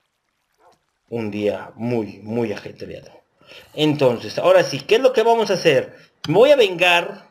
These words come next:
voy a ir a un portal en el cual, eh, tenía muchas ganas de hacer esto, y más ahorita porque estoy muy, muy molesto. Vamos a tomar todo esto y vamos a hacer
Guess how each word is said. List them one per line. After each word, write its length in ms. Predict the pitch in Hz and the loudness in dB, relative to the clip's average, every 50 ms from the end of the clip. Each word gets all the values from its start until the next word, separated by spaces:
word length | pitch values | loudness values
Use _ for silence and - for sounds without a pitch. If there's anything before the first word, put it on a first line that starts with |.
| _ _ _ | _ _ _
voy 160 | 123 147 151 | -6 -4 -2
a 80 | 160 160 | 0 0
ir 80 | 156 | 0
a 40 | 156 | 0
un 160 | 156 151 143 | 0 -2 -2
portal 680 | 147 139 131 127 - - 139 131 123 123 127 147 - - _ _ _ _ _ _ _ _ _ _ _ _ | -2 -2 -2 -2 -2 0 2 2 2 2 0 -4 -8 -14 _ _ _ _ _ _ _ _ _ _ _ _
en 160 | 104 104 104 104 | -14 -12 -10 -8
el 180 | 104 101 98 | -10 -10 -8
cual, 680 | - 113 120 120 117 120 117 113 110 104 98 98 - - _ _ _ _ _ _ _ _ _ _ _ _ - | -2 2 2 4 4 4 2 2 0 -2 -4 -6 -10 -20 _ _ _ _ _ _ _ _ _ _ _ _ -18
eh, 360 | 92 92 98 98 98 98 98 98 | -16 -14 -14 -12 -12 -14 -14 -12
tenía 300 | - 104 107 113 113 110 | -10 -8 -4 -2 -2 -2
muchas 420 | 107 101 104 110 110 107 113 107 104 | -4 -4 -4 -6 -6 -4 -4 -4 -4
ganas 260 | 107 107 107 104 98 | -4 -4 -4 -4 -6
de 60 | 98 95 | -8 -8
hacer 180 | - 117 110 | -6 -4 -4
esto, 520 | 113 107 107 - 113 117 117 113 - - _ | -4 -4 -6 -6 -4 -4 -4 -4 -6 -8 _
y 120 | - 113 117 | -12 -8 -4
más 280 | 117 120 120 120 - | 0 0 0 0 0
ahorita 340 | 120 113 117 113 - 117 107 | -4 -6 -6 -4 -4 -4 -4
porque 420 | - - 101 - 101 101 - - _ _ _ - - - - - - _ - | -6 -10 -14 -14 -16 -18 -20 -20 _ _ _ -20 -20 -20 -20 -20 -20 _ -20
estoy 260 | 107 - - 120 120 | -14 -8 -6 -4 -2
muy, 360 | 123 127 135 131 123 110 104 - - _ - | 0 2 2 2 2 0 -4 -10 -20 _ -16
muy 400 | 107 113 131 147 156 160 151 139 | -10 -4 0 2 4 4 4 4
molesto. 840 | 127 113 113 113 117 120 117 - - - 123 123 127 123 127 - - - _ _ _ _ _ _ _ _ _ _ _ _ - - - - - - - | 2 0 -2 -2 -2 -2 -4 -4 -6 -2 0 2 2 2 -2 -8 -20 -20 _ _ _ _ _ _ _ _ _ _ _ _ -20 -20 -20 -20 -18 -12 -8
Vamos 260 | 110 113 110 107 110 | -6 -6 -6 -8 -10
a 80 | 110 - | -12 -10
tomar 400 | - 104 110 110 110 - - - | -8 -6 -6 -6 -6 -8 -8 -4
todo 280 | 120 120 113 117 120 | -4 -2 0 0 0
esto 680 | 127 127 - - - 151 156 160 160 160 - - - - _ _ _ _ _ _ _ _ _ _ - | -2 -2 -4 -2 2 4 6 6 4 2 -2 -16 -20 -20 _ _ _ _ _ _ _ _ _ _ -4
y 580 | 151 175 185 185 175 151 123 104 - - - _ | 0 2 2 4 2 2 0 -4 -10 -16 -20 _
vamos 340 | - 117 113 104 107 101 - | -10 -8 -8 -8 -8 -10 -12
a 40 | 104 | -12
hacer 460 | 101 - 120 113 110 98 92 - - | -12 -6 -6 -4 -4 -6 -8 -14 -20